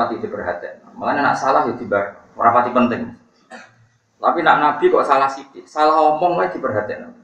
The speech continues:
Salah omong sithik wae dikei sanksi. Niku nak para kekasih. Tapi nak kowe kan gak kekasih, barno, no? Mulane kok kowe tenang wae. Misale ngeten sampean tak bedheki. Nabi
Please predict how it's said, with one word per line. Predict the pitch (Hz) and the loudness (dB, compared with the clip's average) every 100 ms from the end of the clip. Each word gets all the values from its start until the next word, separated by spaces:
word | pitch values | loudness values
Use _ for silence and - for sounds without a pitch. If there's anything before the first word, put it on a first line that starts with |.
| _ | _
Salah | 175 170 185 | 2 4 4
omong | 196 208 | 0 -6
sithik | 208 214 - - | -8 -12 -18 -14
wae | - - - _ _ _ _ | -12 -12 -14 _ _ _ _
dikei | - - 143 | -8 -2 -2
sanksi. | - 127 - - _ _ _ _ _ _ - | -2 -6 -8 -16 _ _ _ _ _ _ -20
Niku | 131 131 | -8 -4
nak | 120 98 | -2 -2
para | 101 101 | -2 -2
kekasih. | - 80 80 - 85 - | -4 -10 -12 -16 -20 -10
Tapi | 95 139 | -4 0
nak | 156 - | 4 4
kowe | 185 | 4
kan | 196 | 4
gak | - - - | 4 2 0
kekasih, | - - - 95 101 | 0 0 0 -8 0
barno, | 107 107 104 98 95 | 4 4 2 -4 -8
no? | 95 127 - - - - - - - - | -10 -8 -8 -12 -12 -12 -12 -16 -16 -8
Mulane | 110 | -2
kok | 135 135 | 2 4
kowe | 139 131 | 2 4
tenang | 117 113 110 | 4 4 4
wae. | 101 - - _ _ _ _ _ _ | 0 -4 -14 _ _ _ _ _ _
Misale | 113 127 135 | -2 2 4
ngeten | 127 123 | 4 2
sampean | 113 139 135 | 2 2 2
tak | 113 | -2
bedheki. | 113 104 85 - _ _ - - _ _ _ _ _ _ _ _ _ _ _ _ _ _ _ _ _ - | -4 -6 -6 -14 _ _ -20 -20 _ _ _ _ _ _ _ _ _ _ _ _ _ _ _ _ _ 0
Nabi | 143 151 151 139 143 | 6 6 6 0 0